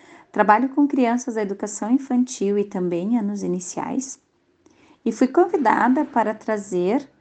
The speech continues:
algumas questões, alguns pontos de reflexão para esse momento que estamos vivendo,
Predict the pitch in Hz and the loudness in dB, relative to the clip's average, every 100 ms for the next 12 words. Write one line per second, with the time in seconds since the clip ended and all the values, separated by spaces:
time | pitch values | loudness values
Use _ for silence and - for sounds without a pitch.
0 | _ _ _ _ - 196 196 190 202 247 | _ _ _ _ -2 4 4 2 0 2
1 | 370 381 359 349 349 311 302 302 - 262 | 2 0 0 0 2 4 4 2 -4 -4
2 | 254 - _ 208 190 214 277 233 208 196 | -4 -14 _ -2 0 2 2 2 0 2
3 | 247 302 - _ - 202 285 392 - 240 | 2 2 -2 _ 0 2 2 0 -2 -4
4 | 214 220 247 277 - 302 285 - - 202 | 0 2 2 2 0 -2 -2 -10 -2 0
5 | 190 262 - _ _ _ - _ - - | 2 0 -2 _ _ _ -20 _ -4 0
6 | 233 233 - 240 233 214 202 233 - 262 | 2 2 4 4 4 0 -4 -4 -6 -4
7 | 247 - 220 214 220 226 240 233 175 180 | -4 -4 -6 -4 -6 -2 -2 0 -4 -2
8 | 190 240 | -2 -4